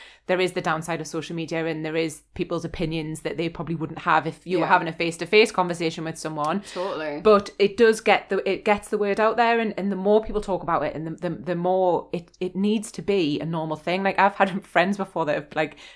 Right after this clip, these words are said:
Speaker 1: been on a date or they've started seeing a guy, and it gets to the point where, you know, you're gonna get a bit intimate,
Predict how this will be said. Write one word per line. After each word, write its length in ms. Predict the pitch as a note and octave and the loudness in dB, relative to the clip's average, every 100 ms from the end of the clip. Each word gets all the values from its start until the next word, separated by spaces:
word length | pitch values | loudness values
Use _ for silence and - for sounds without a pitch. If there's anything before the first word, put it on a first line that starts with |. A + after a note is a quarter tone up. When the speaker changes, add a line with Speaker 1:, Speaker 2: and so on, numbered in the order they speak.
| _ | _
Speaker 1:
been 160 | F3+ F3+ | -2 -2
on 120 | D#3+ | -2
a 60 | D3+ | -2
date 520 | F3+ D#3+ C#3 C#3 - - - | 0 2 0 -4 -10 -18 -6
or 320 | D#3+ D3+ D3+ | 0 2 2
they've 200 | D3 D#3 | -2 -6
started 400 | - - F3 D#3+ E3 | -10 -4 -2 -2 -2
seeing 140 | E3+ | -4
a 60 | E3+ | 0
guy, 220 | D3+ D3 | 2 2
and 260 | D3 D3+ | 0 -4
it 140 | C#3+ C#3+ | -8 -6
gets 240 | C#3 - | -8 -8
to 100 | - | -10
the 60 | F#3+ | -10
point 260 | - E3 | -6 -8
where, 100 | E3+ F3+ | -6 -8
you 100 | F3+ | -6
know, 120 | D#3+ | -6
you're 100 | F#3+ | -6
gonna 180 | F3 F#3 | -6 -6
get 160 | F3+ | -6
a 20 | |
bit 140 | - G#3 | -6 -6
intimate, 500 | G3 E3 E3 G3 - | -4 -4 -4 -6 -8